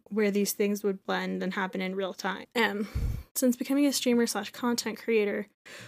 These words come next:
what are some of the struggles you have faced as a Black woman? This could be racism, sexism, finances, et cetera.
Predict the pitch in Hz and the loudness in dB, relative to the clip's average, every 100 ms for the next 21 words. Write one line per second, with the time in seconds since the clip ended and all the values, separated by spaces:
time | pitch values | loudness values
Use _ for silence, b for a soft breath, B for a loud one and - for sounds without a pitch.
0 | B 262 262 294 294 269 247 233 226 220 | B 4 4 6 4 2 2 2 2 4
1 | 214 208 208 202 208 202 196 - 208 196 | 2 2 0 0 0 -2 -4 -4 -4 -4
2 | - 233 - 233 - 220 208 202 202 202 | -6 -12 -4 -2 2 0 2 -2 2 2
3 | 214 208 202 196 214 - 202 202 208 220 | 0 0 -2 -2 -4 -4 -4 -4 -4 -6
4 | 220 208 220 233 226 - 320 - - - | -6 -4 -4 -4 -4 -8 -10 -6 -6 -6
5 | 262 | -12